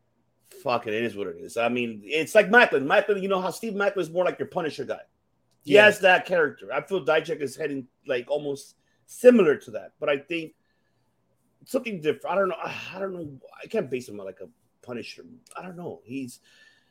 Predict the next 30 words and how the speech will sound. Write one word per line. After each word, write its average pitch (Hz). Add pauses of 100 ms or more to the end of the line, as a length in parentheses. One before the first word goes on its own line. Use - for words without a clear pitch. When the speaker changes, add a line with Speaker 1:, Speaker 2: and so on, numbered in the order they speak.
(140)
Speaker 1:
could 175
we 143
say, 170
like, 147
more 147
an 123
assassin 160
type 175
of 156
style? 165
I, 202 (100)
it's 196
just, 190
it's, -
it's 190
crazy. 190
I, 147
I 170
don't. 170
Speaker 2:
Yeah. 139 (840)
Speaker 1:
It's 170
difficult, 147
you 135
know. 123
Let's 127
see 139
what 113
J-Man 110
gotta 95
say. 98